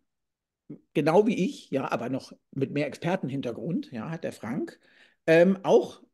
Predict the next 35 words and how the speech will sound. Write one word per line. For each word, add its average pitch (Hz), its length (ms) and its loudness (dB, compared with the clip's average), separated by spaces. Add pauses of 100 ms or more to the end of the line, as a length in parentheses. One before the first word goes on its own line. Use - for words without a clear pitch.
das 170 200 -2
mitgetragen. 131 840 -6
Und 175 100 -2
deswegen 196 320 2
sind 202 220 -2
wir 170 80 4
hier, 151 420 2
ähm, 160 260 0
zwei 196 200 2
Leute, 170 340 6
die 147 140 -4
einfach 160 260 0
eins 151 220 -4
gemacht 180 340 -2
haben, 175 220 0
und 165 100 -4
zwar 139 160 -4
nicht, 170 240 0
um 151 100 -2
unsere 151 280 2
Quote 190 380 0
zu 220 180 0
verbessern 165 540 0
und 143 120 -2
um 143 320 0
irgendeinen 160 380 -2
Disput 175 440 -2
zu 202 120 2
erreichen 165 480 -2
oder 151 160 0
so, 151 140 -2
sondern 151 220 0
einfach 180 280 -2
deswegen, 180 480 0
um 165 240 0